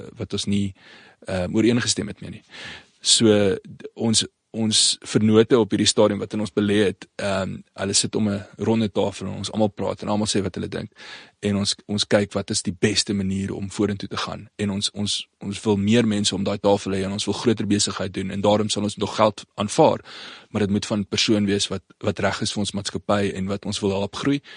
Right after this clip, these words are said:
En ons wil ook groei nou in tegnologie in. So, ons kyk nou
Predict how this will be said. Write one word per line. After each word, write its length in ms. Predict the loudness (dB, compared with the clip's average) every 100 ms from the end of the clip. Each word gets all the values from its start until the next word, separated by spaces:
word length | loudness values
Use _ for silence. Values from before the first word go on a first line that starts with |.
| -20 -20 _
En 140 | -2 0
ons 140 | 0
wil 120 | 0
ook 140 | -2 -4
groei 300 | -10 2 2
nou 180 | 4 2
in 80 | 0
tegnologie 580 | -2 0 0 2 2 0
in. 180 | -2 -8 _ -20 -20 -20 -16 0
So, 540 | 2 4 2 2 0 -2
ons 160 | -2
kyk 220 | 4 2 4
nou 220 | 0